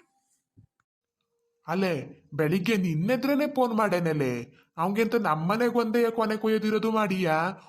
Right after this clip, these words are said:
ಊರಾಗ್ ಎಲ್ಲರ ಮನೆದು ಅವನೇ ಕೊಯ್ಬೇಕು. ನಾ ಕಂಡ್ ಕಂಡಾಗೆಲ್ಲ ಹೇಳಿನಿ. ನಾ ಎಂತ ಮಾಡ್ಲಿ?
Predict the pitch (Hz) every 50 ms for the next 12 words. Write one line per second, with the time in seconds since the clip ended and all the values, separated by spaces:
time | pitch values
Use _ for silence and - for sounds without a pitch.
0 | - - - 156 165 180 196 214 - - 202 190 185 202 220 220 214 214 208 208
1 | 208 202 240 233 208 170 175 196 220 226 226 233 214 196 151 180 160 - - 123
2 | - - - _ _ _ _ - 160 151 180 208 214 - 208 190 202 208 214 220
3 | 202 190 190 202 196 180 175 196 226 165 156 165 175 196 202 190 151 143 127 131
4 | - - _ _ _ _ _ _ _ _ _ _ - 165 175 202 233 262 247 196
5 | 170 143 170 156 156 156 151 151 143 156 156 160 151 - -